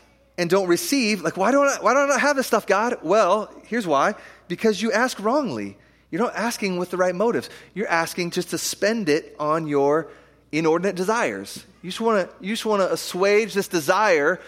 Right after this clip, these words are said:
for these things that aren't necessarily godly. And so what's the point here? One of the points you could see is that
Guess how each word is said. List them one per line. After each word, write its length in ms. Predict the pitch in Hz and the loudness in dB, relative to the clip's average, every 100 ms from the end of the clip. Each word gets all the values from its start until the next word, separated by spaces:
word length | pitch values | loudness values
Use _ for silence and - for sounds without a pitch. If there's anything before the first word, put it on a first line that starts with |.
| - | -18
for 80 | - | -2
these 160 | 160 160 | -2 0
things 440 | 214 220 180 202 | 0 0 -2 -2
that 180 | 170 170 | 0 0
aren't 260 | 165 185 180 | 2 -2 0
necessarily 500 | 185 - 196 196 196 | -4 -2 0 2 2
godly. 520 | 208 269 147 92 95 _ _ _ _ _ _ _ _ _ _ _ _ _ _ _ _ _ _ _ _ _ _ _ _ _ _ _ _ _ _ _ _ _ _ _ _ _ _ | 0 -2 -6 -10 -12 _ _ _ _ _ _ _ _ _ _ _ _ _ _ _ _ _ _ _ _ _ _ _ _ _ _ _ _ _ _ _ _ _ _ _ _ _ _
And 120 | 214 | -2
so 160 | - 247 | 2 2
what's 240 | 254 320 | 2 0
the 80 | - | -6
point 320 | - 247 214 | 0 0 0
here? 260 | 151 135 120 | -2 -2 2
One 220 | 175 269 | 2 2
of 60 | |
the 60 | 247 | 0
points 320 | - 190 180 | 0 -4 -4
you 60 | 185 | -4
could 140 | 156 | -4
see 240 | - 233 214 | -4 -2 0
is 200 | 151 127 | 0 2
that 400 | 127 135 - | 0 0 -6